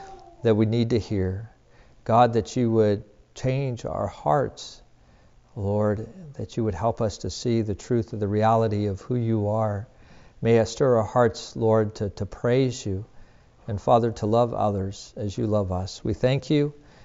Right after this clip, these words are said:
and pray this in your name. Amen. Well, there is nothing more that we need in our lives than the love of Jesus Christ.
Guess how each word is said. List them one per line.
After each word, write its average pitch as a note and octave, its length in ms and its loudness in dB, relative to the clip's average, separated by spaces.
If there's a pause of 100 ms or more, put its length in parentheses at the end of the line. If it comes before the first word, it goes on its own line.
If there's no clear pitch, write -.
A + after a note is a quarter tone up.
(140)
and G2+ 80 -2
pray A#2+ 220 4
this A2+ 240 0
in G2 100 -4
your A#2 160 2
name. G2+ 380 -2 (400)
Amen. G2 400 0 (1160)
Well, B2 80 8
there F3+ 120 12
is D#3 140 8
nothing F3+ 540 6
more D3 600 10 (720)
that A#2 100 6
we D3 160 6
need D3 420 6
in B2 120 2
our A#2+ 140 2
lives A2+ 400 6
than A2 80 -2
the G#2+ 80 0
love G#2+ 260 4
of F#2 140 -4
Jesus G2+ 340 -4
Christ. - 500 -8